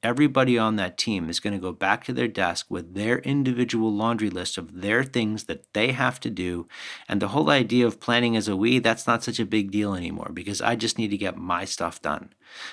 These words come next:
So it's a way of reinforcing this idea that we're all in this together. One of the things that's really important during sprint planning is that the team be reminded of the fact that at the end of the sprint, they're gonna be in the sprint review. And in the sprint review,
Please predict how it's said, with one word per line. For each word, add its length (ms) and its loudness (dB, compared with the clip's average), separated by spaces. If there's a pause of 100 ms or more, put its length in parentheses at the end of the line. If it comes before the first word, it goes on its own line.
So 200 6
it's 140 4
a 40 4
way 280 6
of 160 4
reinforcing 880 0
this 180 -4
idea 420 0
that 180 -4
we're 200 2
all 360 -2
in 140 -8
this 180 -6
together. 640 -8
One 240 4
of 80 8
the 80 8
things 240 2
that's 180 -2
really 160 2
important 380 -2
during 180 -2
sprint 300 -4
planning 340 -4 (400)
is 160 2
that 160 0
the 80 -2
team 300 0
be 160 4
reminded 640 0
of 180 -8
the 80 -12
fact 380 -4
that 100 -4
at 140 -6
the 160 -6
end 200 0
of 140 -2
the 80 -6
sprint, 460 -4
they're 100 0
gonna 180 0
be 140 0
in 120 0
the 40 -6
sprint 320 -4
review. 300 -12 (600)
And 180 -2
in 180 6
the 80 8
sprint 340 2
review, 480 -4